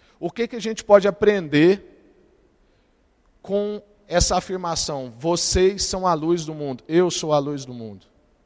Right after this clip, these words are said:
O que que isso traz pra nós? O que que isso nos ensina? Esse, ele ensina algumas coisas pra nós. A primeira coisa é qua-, que a luz tem uma qualidade. Então vamos lá, versículo quatorze.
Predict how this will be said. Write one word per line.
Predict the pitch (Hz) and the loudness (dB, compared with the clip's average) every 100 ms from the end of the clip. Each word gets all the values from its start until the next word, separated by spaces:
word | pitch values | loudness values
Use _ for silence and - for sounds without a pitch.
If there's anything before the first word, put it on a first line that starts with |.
| _ _ _ _ _ _ _ _ _ _ _ - | _ _ _ _ _ _ _ _ _ _ _ -10
O | 185 | -8
que | 240 247 | -8 -10
que | 220 | -10
isso | 196 - | -12 -6
traz | 170 156 | -4 -4
pra | 147 127 | -6 -10
nós? | 127 127 | -8 -8
O | |
que | 202 | -10
que | 208 214 | -10 -10
isso | 208 196 | -10 -8
nos | 160 | -6
ensina? | 147 123 143 113 92 - _ - - - - _ _ - | -6 -6 -6 -8 -14 -20 _ -20 -20 -20 -20 _ _ 0
Esse, | 202 - - 190 202 | 2 2 -6 -12 -6
ele | 185 208 | -4 -4
ensina | 202 - 202 214 - | -6 -6 -6 -6 2
algumas | 180 175 208 226 | 4 2 -4 -8
coisas | - 175 160 | -6 -8 -8
pra | 160 135 | -8 -8
nós. | 110 98 - | -8 -10 -8
A | 156 | -6
primeira | 160 202 196 226 196 | -6 -4 0 0 0
coisa | 170 185 135 110 101 _ - | 0 2 2 -4 -12 _ -4
é | 160 | -4
qua-, | 175 - 196 | 0 4 4
que | - - | 4 0
a | 170 | 4
luz | 165 151 185 135 - | 4 4 -4 -2 -2
tem | - | -4
uma | 165 170 | -4 0
qualidade. | 190 190 165 113 98 92 - _ _ | 2 0 0 -2 -4 -10 -20 _ _
Então | 156 | -10
vamos | 160 165 | -6 -6
lá, | 123 | -6
versículo | 110 120 - 165 165 | -6 -6 -6 -6 -8
quatorze. | 180 160 131 95 85 - | -6 -6 -6 -8 -10 -16